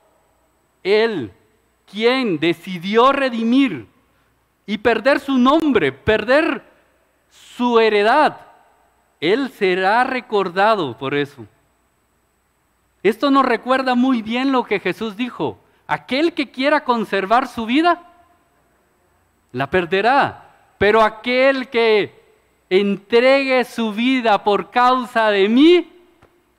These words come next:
la ganará". El fulano quiso conservar su nombre y perdió con él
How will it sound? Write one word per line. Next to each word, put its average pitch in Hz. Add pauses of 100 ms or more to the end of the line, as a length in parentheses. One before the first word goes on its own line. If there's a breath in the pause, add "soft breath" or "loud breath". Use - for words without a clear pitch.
(120)
la 110
ganará". 120 (4000)
El 175
fulano 240
quiso 170 (540)
conservar 170
su 175
nombre 151
y 151
perdió 180
con 208
él 208